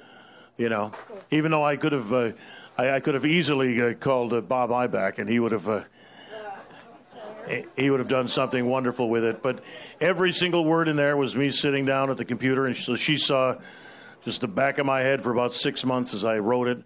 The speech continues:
and probably wrote that book three times. Yeah. But there's a lot of emotion in there. Kathleen will point out that chapter fourteen is her favorite. It's called I'll Take You Home Again, Kathleen.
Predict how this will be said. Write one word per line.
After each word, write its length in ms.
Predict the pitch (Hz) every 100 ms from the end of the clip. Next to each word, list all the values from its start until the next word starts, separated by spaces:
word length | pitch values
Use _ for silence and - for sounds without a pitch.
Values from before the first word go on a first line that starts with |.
| - - -
and 160 | 127 127
probably 560 | - 180 185 156 143
wrote 300 | 135 139 143
that 220 | 143 131 -
book 180 | 131
three 380 | - - 135 147
times. 640 | 135 127 120 95 82 - - _ - - - - - - -
Yeah. 280 | 107 98 90 - _ _ - - - -
But 120 | 127
there's 160 | 139
a 40 | 135
lot 200 | 147 151
of 80 | 147
emotion 420 | 147 139 139 123
in 100 | 120
there. 280 | 117 117 - - -
Kathleen 480 | - 147 131 151 151
will 100 | 143
point 320 | - 143 143
out 220 | 139 139
that 100 | 139 -
chapter 380 | 143 139 - 175
fourteen 920 | - 139 131 - 139 151 160 175 139 - - - - -
is 140 | 127
her 120 | 123
favorite. 480 | 117 147 143 151 151 - - - -
It's 140 | 104
called 320 | - 117 113
I'll 180 | 113 113
Take 300 | 110 139 127
You 120 | 123
Home 320 | 107 120 117 120
Again, 600 | 117 113 117 113 113 107
Kathleen. 840 | - 107 104 117 139 151 156 151